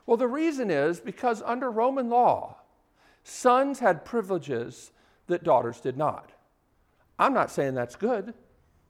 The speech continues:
I think it's unjust. But it was true in Roman law, and that's what he's helping, using as the illustration here. It was true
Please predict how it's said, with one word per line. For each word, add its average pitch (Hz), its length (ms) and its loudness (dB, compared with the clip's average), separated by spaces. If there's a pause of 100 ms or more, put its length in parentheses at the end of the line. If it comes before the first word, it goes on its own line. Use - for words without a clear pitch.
(140)
I - 80 -2
think 135 240 -4
it's 143 140 -6
unjust. 175 800 -2 (400)
But 180 160 8
it 208 120 8
was 220 280 -2
true 302 540 -4 (460)
in 165 200 -4
Roman 240 340 4
law, 226 320 6
and 127 120 -2
that's 214 200 0
what 208 140 2
he's 190 360 -8 (280)
helping, 208 500 2
using 185 360 -2
as 139 160 -6
the 156 120 -4
illustration 160 640 -2
here. 117 340 -12 (280)
It 175 120 0
was 180 220 0
true 165 580 0